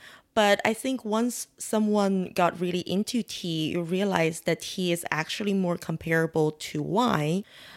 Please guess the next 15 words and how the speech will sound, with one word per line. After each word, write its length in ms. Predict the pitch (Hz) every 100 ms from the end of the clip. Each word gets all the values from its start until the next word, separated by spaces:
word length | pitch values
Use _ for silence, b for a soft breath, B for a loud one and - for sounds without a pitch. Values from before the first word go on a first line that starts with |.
| B
We 100 | 196
can 160 | - 160
compare 540 | - 160 160 156 147
the 100 | 143
cultural 380 | - - 196 185
significance, 880 | 175 160 180 202 214 - 196 180 - B B -
but 140 | -
even 180 | 247 330
the 100 | 240
knowledge 460 | 180 170 185 175
structure 560 | - 165 151 - 135 82
is 200 | 123 151
very, 300 | 151 165 165
very 220 | 156 151
similar. 580 | - 147 143 135 -